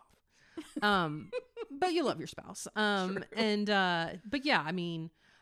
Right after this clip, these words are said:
Speaker 1: I don't know. Like I said, I, I think a lot of it stems from her need to isolate
Speaker 2: Yeah.
Speaker 1: because that gives you a control to
Speaker 2: Yeah.
Speaker 1: your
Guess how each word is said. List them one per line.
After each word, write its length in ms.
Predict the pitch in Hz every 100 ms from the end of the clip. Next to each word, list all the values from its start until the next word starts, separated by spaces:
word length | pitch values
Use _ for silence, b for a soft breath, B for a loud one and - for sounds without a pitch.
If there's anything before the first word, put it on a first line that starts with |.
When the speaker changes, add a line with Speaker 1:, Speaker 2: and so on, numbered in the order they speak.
| b b -
Speaker 1:
I 160 | 214
don't 140 | 180 151
know. 120 | 123
Like 200 | 180 180
I 20 |
said, 320 | 170 123 85 -
I, 260 | 175 170 -
I 100 | 185
think 220 | 180 214
a 40 | 196
lot 280 | 160 160 160
of 80 |
it 180 | 156 - -
stems 540 | - - 165 151 143
from 260 | - 151 151
her 220 | 175 160
need 240 | 156 147
to 60 | 143 -
isolate 640 | 151 - 147 151 147 151 _ _ -
Speaker 2:
Yeah. 360 | 185 107 104 -
Speaker 1:
because 220 | 180 202 190
that 140 | -
gives 180 | 214 180
you 100 | 175
a 40 | 143
control 800 | 160 139 - 165 147 147 139 - 180
to 0 |
Speaker 2:
Yeah. 260 | 202 147 135 135 -
Speaker 1:
your 360 | 160 156 139